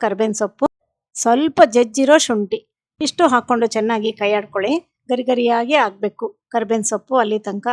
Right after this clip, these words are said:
ಆದ್ಮೇಲೆ ಅದೇ ನೀರಿಗೆ ಒಗ್ಗರಣೆ ಹಾಕಿ ಚೆನ್ನಾಗಿ ಕೈ ಆಡ್ಕೊಳ್ಳಿ. ಈಗ ಘಮ ಘಮ ಅಂತ ಇದೆ, ಆರೋಗ್ಯಕ್ಕಂತೂ ತುಂಬಾ ಒಳ್ಳೇದು.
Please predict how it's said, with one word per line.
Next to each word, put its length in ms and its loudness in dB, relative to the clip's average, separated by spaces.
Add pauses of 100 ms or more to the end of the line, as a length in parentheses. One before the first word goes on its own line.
(140)
ಆದ್ಮೇಲೆ 420 -2 (500)
ಅದೇ 180 2 (160)
ನೀರಿಗೆ 380 -2 (120)
ಒಗ್ಗರಣೆ 420 -2
ಹಾಕಿ 340 -4 (440)
ಚೆನ್ನಾಗಿ 380 0 (100)
ಕೈ 180 2
ಆಡ್ಕೊಳ್ಳಿ. 380 -2
ಈಗ 80 -6 (420)
ಘಮ 140 0 (100)
ಘಮ 140 0 (180)
ಅಂತ 180 -6 (120)
ಇದೆ, 120 0 (140)
ಆರೋಗ್ಯಕ್ಕಂತೂ 640 0 (140)
ತುಂಬಾ 220 0 (120)
ಒಳ್ಳೇದು. 340 0